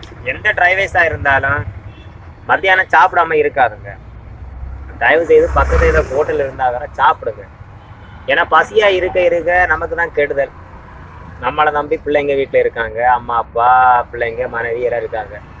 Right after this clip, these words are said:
அதனால சாப்பிடுங்க, சரியா? சாப்பிடல, எந்த ஒரு தப்பும் கிடையாது. கிடைக்கிற இடத்துல உங்களுக்கு உள்ளே இருந்தா சாப்பிட முடியல, கடைக்குள்ள இருந்து சாப்பிட முடியல அப்படின்ட்டாலும் வெளியே வாங்கி கொண்டு வந்து வண்டியில வச்சு சாப்பிடுங்க, பிரச்சனையே கிடையாது. அஹ், மத்தியானம் சாப்பிடுறது ரொம்ப நல்லது,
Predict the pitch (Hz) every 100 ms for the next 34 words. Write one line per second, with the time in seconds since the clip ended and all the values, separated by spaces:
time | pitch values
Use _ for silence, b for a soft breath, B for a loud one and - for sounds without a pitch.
0 | - - - 143 180 196 220 226 147 117
1 | - 147 131 - 143 180 180 165 165 156
2 | 147 139 151 135 120 107 101 131 - -
3 | - - - - - 170 190 190 185 190
4 | 190 185 185 180 185 180 185 196 185 185
5 | 185 175 165 170 165 165 165 156 156 160
6 | 156 151 147 147 143 143 143 135 127 120
7 | - - 123 104 135 147 - - - -
8 | - - - 175 226 208 202 208 202 196
9 | 190 196 196 185 170 151 131 117 - 147
10 | - 165 190 147 131 117 98 - - -
11 | - - - - - - - - - -
12 | - - - - 440 466 466 - 453 247
13 | - 220 214 196 233 226